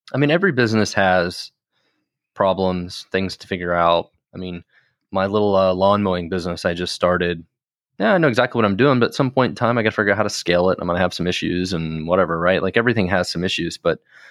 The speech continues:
startups are fraught with questions of, like,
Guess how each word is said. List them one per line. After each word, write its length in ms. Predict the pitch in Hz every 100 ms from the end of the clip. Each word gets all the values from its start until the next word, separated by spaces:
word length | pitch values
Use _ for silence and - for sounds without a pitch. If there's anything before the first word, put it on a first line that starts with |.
| - _ _ _ _
startups 720 | - - - 180 127 85 -
are 120 | 80 80
fraught 460 | - 98 82 -
with 220 | 87 78
questions 540 | - 65 - - - -
of, 180 | 65 -
like, 300 | 53 -